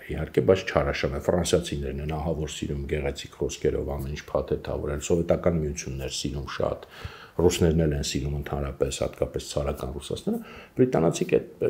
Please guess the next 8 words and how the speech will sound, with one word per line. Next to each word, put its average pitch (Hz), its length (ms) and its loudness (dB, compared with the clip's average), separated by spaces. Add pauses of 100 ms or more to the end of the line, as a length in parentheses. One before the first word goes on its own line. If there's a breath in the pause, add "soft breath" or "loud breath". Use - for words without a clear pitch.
(160)
ամենից 120 420 2
քիչ - 220 -8
են 65 180 -2
չարաշահում։ - 560 -2 (120)
Դրա 107 200 10
համար, 123 220 10
ի 80 60 4
դեպ, - 280 4